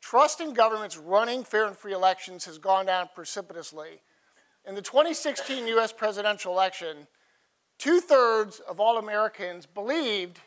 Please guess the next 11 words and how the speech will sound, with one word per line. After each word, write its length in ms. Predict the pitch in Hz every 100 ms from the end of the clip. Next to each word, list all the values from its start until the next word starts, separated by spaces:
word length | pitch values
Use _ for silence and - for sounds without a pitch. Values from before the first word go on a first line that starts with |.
| _ _ _ _ _
that 120 | 196 180
the 60 |
votes 380 | 185 220 277 -
that 180 | 262 233
were 80 | 196
cast 560 | 214 202 226 - - _
were 120 | 190
not 240 | 196 208 208
count-, 440 | 208 196 196 - -
counted 360 | 208 214 202
properly, 480 | - 185 175 160 151